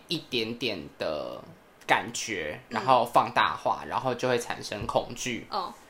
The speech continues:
Speaker 1: 然后我就因为这样，所以就好一阵子，很久很久都没有办法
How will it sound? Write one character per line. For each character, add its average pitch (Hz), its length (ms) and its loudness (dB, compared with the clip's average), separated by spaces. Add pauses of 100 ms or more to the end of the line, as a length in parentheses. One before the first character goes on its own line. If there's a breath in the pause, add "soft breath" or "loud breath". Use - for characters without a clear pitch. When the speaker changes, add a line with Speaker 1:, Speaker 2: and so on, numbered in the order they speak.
(160)
Speaker 1:
然 117 160 6
后 147 100 8
我 123 80 8
就 127 120 2
因 151 180 2
为 151 160 6
这 147 100 2
样， 123 140 4
所 127 140 0
以 110 140 2
就 123 260 4
好 107 280 4
一 120 80 -2
阵 127 240 0
子， 80 300 -8 (180)
很 127 160 -2
久 139 200 6
很 117 200 0
久 117 200 0
都 113 160 0
没 120 100 -2
有 104 80 -2
办 120 80 -2
法 120 80 -4